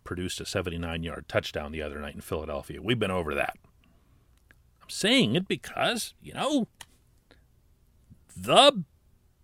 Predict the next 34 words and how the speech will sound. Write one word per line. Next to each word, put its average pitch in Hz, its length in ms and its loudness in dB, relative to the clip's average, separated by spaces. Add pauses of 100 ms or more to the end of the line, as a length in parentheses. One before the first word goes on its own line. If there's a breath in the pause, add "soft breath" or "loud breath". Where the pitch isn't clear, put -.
(280)
perfect - 540 2
situation 269 800 2
still 226 720 6 (1300)
is 117 120 -2
putting 202 320 6
Cam 214 260 4
Sutton 208 400 8
back 147 260 6
inside 190 640 8
and 139 120 -2
getting 165 220 8
somebody 190 380 6
who 170 120 6
can 165 140 2
handle 151 440 4
right 135 200 8
outside 175 460 4
corner. 233 400 2 (380 soft breath)
Maybe 175 400 8
that 226 180 8
is 262 200 4
James 135 340 0
Pierre. 110 380 4
Heck, 240 260 8
maybe 302 320 2
it's 254 140 -2
Justin 240 400 2
Lane. 226 360 4
He's 147 200 0
had 170 140 6
a 165 40 2
couple 170 320 0
of 127 100 0
picks - 460 2